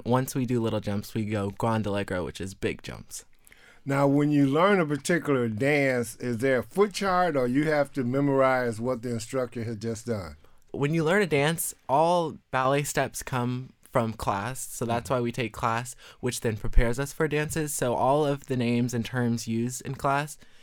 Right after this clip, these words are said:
Speaker 1: and will also be used in the dances that we learn too.
Speaker 2: So once you've left class, obviously I think you would have to go home and, and practice these particular moves?
Speaker 1: After I leave dance, I go home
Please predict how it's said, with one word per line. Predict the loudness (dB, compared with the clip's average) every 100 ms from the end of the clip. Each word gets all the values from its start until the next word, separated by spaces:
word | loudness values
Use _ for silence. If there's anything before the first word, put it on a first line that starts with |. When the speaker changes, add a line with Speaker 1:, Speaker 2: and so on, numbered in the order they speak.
| -20 -20 -12 -4
Speaker 1:
and | 0 0 -4 -6
will | -4 -4 0
also | -2 -2
be | -4 -4
used | -4 -4
in | -6
the |
dances | -6 -8 -8 -12
that | -12 -12
we |
learn | -10 -12
too. | -14 -16 -18 -20 -20 -20 -8
Speaker 2:
So | 0 2
once | 4 4 2 2
you've | 2 2 2
left | 4 4 4 -4
class, | -4 0 4 4 2 0 -6 -14 -4
obviously | 0 0 0 -2 0 0
I | 0
think | -2 -6 -4
you | -4 -4
would | -2
have | -4
to | -6
go | -4 -2
home | 0 -2 -2 -2
and, | -6
and | -8 -8 -8 -6
practice | -2 -2 -4 -10 -8
these | -6 -4 -6
particular | -10 -10 -8 -6 -6
moves? | -6 -8 -10 -18 -20 _ _
Speaker 1:
After | -2 -2 0 2 4
I | 4 4
leave | 2 0
dance, | 2 2 0 -4
I | -2 -2 -2
go | -2 -2 -2
home | 0 0 -2 -4 -10